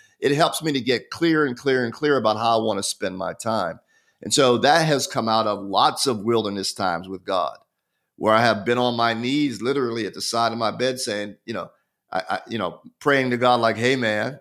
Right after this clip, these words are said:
you know, that's, that's how we, <laughs> that's how we talk sometimes. "Hey, man, uh, you know, what I got is I got a bright mind, I got a big mouth, and I love people. What can I do for you, God?" And, and maybe that needs to be our Lenten prayer.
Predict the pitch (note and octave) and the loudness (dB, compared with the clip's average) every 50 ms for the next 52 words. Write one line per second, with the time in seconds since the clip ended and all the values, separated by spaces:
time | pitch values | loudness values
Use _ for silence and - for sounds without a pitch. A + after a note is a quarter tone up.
0 | _ _ A2 G#2+ F#2+ G2 G#2+ A2 A2+ - - - A2+ A#2 - C#3 B2 B2 C3 B2+ | _ _ -6 -6 -2 0 0 0 0 -2 -2 -2 0 0 2 2 2 2 0 -2
1 | - - _ - - - - D#3+ D#3+ - - - G3+ F#3 F3+ F3 E3 F3 - - | -6 -12 _ -8 -8 -2 -2 -2 -2 0 0 2 2 2 2 0 -2 -2 0 2
2 | F3+ F3 E3+ - - E3+ D#3+ C#3 - D#3 C#3 C3+ C#3 - F3 - - E3 D3 - | 2 2 2 0 -4 -6 -6 -2 0 2 4 4 2 2 0 -4 -8 -10 -10 -10
3 | - - - - D#3 C#3 C#3 C3+ C#3+ D3 D3 - - C3+ B2 - _ - A#2 - | -2 0 0 2 2 2 4 4 4 2 0 -4 -10 -16 -18 -8 _ -2 -2 -2
4 | - - C3+ C3 A#2+ - - - B2+ D3 D3+ D3+ D3+ D3 B2+ D3 D3+ D#3 E3 D#3+ | 0 0 2 2 2 0 -2 -2 0 2 2 2 2 2 2 4 4 4 4 4
5 | C#3+ C3+ C#3 C#3+ C#3+ C3 B2 C3 B2+ B2 A#2+ A2+ G#2+ A#2+ B2 C3+ D3 A2 - C3 | 4 2 2 2 0 0 2 2 2 2 0 0 0 2 2 2 2 2 2 2
6 | B2+ B2 A#2+ B2 C#3 C3+ B2 A#2+ A2+ A2+ A2 G#2+ A2+ C3 C#3+ C3+ B2+ C3 B2 A2+ | 4 4 4 4 2 0 0 0 0 0 0 -2 -2 -2 -2 -2 -2 0 2 2
7 | A2+ C3 C#3+ - G#2+ A#2 A2+ A#2+ B2+ C3+ C3+ C3 C3 - D3 D#3 D#3 - G2+ G2+ | 2 2 0 -4 -4 -4 -2 0 0 0 0 -2 -2 -2 -2 -2 -2 -2 -6 -4
8 | A2 C3 C3 - C#3+ C3+ B2 A#2+ A#2+ C#3 C3+ B2 - A2+ A2+ A#2 B2+ D3+ F#3 D#3+ | -2 -2 -2 0 0 0 0 0 0 -2 -4 -2 -4 -4 -2 0 0 0 0 0
9 | B2 A#2 F#2+ E2 C2+ - - _ _ _ _ _ _ _ _ _ _ _ _ _ | 0 0 0 -2 -4 -10 -14 _ _ _ _ _ _ _ _ _ _ _ _ _
10 | _ _ - C3+ D3 D3 - - D3+ D3+ D3 D3+ E3 F#3+ F#3 F3+ E3+ D3 D3+ D3+ | _ _ 0 0 0 0 -2 -2 0 0 2 2 2 2 2 2 2 2 2 2
11 | - C#3+ D3+ D3+ D3 C3 C3+ C3+ C#3+ D3 C3+ C3+ C3 C3 C#3 C#3 - B2 C3 A#2+ | 2 0 -2 -2 -2 -4 -4 -2 0 2 2 2 2 2 2 0 0 -4 -8 -6
12 | - B2+ C#3+ D3+ D#3+ C3+ - - | -4 -2 0 0 0 -2 -4 -6